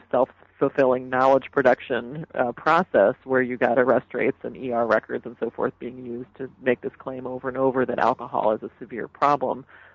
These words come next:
among Native peoples. And to me, it's really just, um, you know, uh, alcohol is a severe problem for some Native people. It's a severe problem for some non-Native people, too. And you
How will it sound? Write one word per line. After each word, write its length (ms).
among 260
Native 300
peoples. 520
And 360
to 60
me, 160
it's 180
really 240
just, 240
um, 460
you 80
know, 540
uh, 440
alcohol 360
is 160
a 140
severe 260
problem 400
for 180
some 160
Native 280
people. 400
It's 160
a 100
severe 240
problem 320
for 160
some 180
non-Native 520
people, 400
too. 420
And 220
you 160